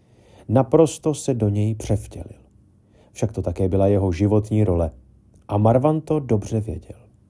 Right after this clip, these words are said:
Také Vladimír Menšík patřil v době natáčení už k ostříleným populárním hercům. Jeho jedinou slabinou byl příliš pozitivní vztah k alkoholu, který právě na přelomu šedesátých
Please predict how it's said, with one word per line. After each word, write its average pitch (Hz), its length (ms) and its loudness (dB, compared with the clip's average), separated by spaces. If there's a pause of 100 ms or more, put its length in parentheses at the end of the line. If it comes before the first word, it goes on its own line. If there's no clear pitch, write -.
(880)
Také 156 260 6
Vladimír 160 460 6
Menšík 123 440 0
patřil 92 400 -2
v 87 40 -4
době 101 220 4
natáčení 104 720 2
už - 280 -4 (240)
k - 80 -16 (100)
ostříleným 127 920 0 (180)
populárním 101 680 2
hercům. - 440 -4 (1080)
Jeho 131 180 6
jedinou 113 360 4
slabinou 107 520 0
byl 110 180 2
příliš 143 460 -2
pozitivní 110 720 0
vztah - 400 -4
k - 120 -18
alkoholu, 98 640 2 (500)
který 123 260 6
právě 139 360 4
na 143 100 2
přelomu 156 420 0
šedesátých 135 880 -2